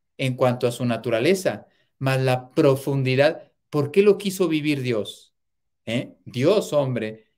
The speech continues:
¿por qué lo quiso vivir entonces si era hijo de Dios? ¿Qué, cómo tenía, si el Padre lo mandó al mundo, por qué tenía que pagar algo?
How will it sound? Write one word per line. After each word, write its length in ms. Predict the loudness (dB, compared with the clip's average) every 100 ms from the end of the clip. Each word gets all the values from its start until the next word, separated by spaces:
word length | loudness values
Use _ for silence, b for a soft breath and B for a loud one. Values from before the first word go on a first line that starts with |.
| _ _
¿por 180 | -6 -2
qué 120 | 2
lo 120 | 2 0
quiso 300 | -4 -4 -4
vivir 280 | -4 -2
entonces 460 | -4 -2 -4 -4 -4
si 100 | 0
era 120 | 2
hijo 220 | 0 -2
de 120 | -4 0
Dios? 280 | 0 0 b b _ -20
¿Qué, 100 | -8
cómo 240 | -4 -2
tenía, 400 | 0 0 -2 -4 _
si 180 | -6
el 120 | -6 2
Padre 240 | 2 4
lo 120 | 2
mandó 220 | 2 2
al 100 | 0
mundo, 460 | 0 -2 -4 -6 _
por 140 | -8 -4
qué 100 | -4
tenía 240 | -4 -4
que 120 | -4
pagar 300 | -4 -2 0
algo? 340 | 2 0 -4